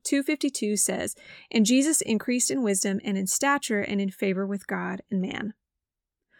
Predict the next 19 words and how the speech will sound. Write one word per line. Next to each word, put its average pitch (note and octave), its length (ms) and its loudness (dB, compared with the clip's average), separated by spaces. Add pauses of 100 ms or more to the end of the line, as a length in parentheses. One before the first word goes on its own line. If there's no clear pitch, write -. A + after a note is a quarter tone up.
(220)
Both C4+ 420 6
of F#4 140 2
those C#4 240 2
verses B3 560 2
indicate A#3 540 -2
that G#3 80 -4
he G#3+ 240 -4
grew A3+ 640 2
in G#3 160 0
wisdom, G#3 600 -2 (300)
which G#3 360 -2
would G3+ 160 0
be A#3+ 120 2
the G#3+ 120 2
natural A#3 640 0
result G#3 640 0 (100)
of G3+ 220 -2
regular G3 420 0
study. - 500 -2